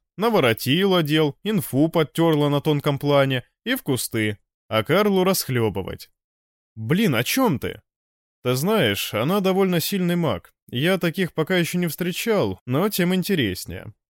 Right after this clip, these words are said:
"То есть", с трудом сдерживая ликование, я его перебил,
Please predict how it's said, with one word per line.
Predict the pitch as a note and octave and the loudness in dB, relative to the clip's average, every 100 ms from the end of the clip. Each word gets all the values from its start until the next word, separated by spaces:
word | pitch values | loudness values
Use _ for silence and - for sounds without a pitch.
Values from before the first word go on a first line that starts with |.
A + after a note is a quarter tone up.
| _ _ _ - | _ _ _ -2
"То | C3+ C#3 | 2 4
есть", | C#3+ D3+ D3+ C3 - - | 4 4 2 0 -8 -16
с | - - | -16 -8
трудом | C#3 C#3 D#3 C#3+ | -2 0 2 0
сдерживая | A2 C#3 C3+ C#3 C3+ C3+ | 0 0 2 2 2 2
ликование, | C3 C3+ C3 E3+ D#3 C#3+ | 0 0 2 2 2 2
я | C3 C#3+ | 2 2
его | C#3 | 2
перебил, | C3+ D3 D3 D#3 D3 | 0 0 2 2 0